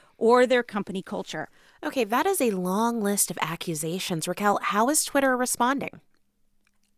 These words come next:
Speaker 1: A spokesperson for Twitter says these allegations are riddled with inconsistencies and inaccuracies.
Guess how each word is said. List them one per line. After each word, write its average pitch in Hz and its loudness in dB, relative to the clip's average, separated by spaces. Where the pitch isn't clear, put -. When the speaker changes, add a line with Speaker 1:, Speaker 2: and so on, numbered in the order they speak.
Speaker 1:
A 247 0
spokesperson 330 0
for 370 -6
Twitter 220 0
says 214 0
these 220 -2
allegations 214 -2
are 170 -6
riddled 262 0
with 175 -10
inconsistencies 254 -4
and 220 -2
inaccuracies. 190 -6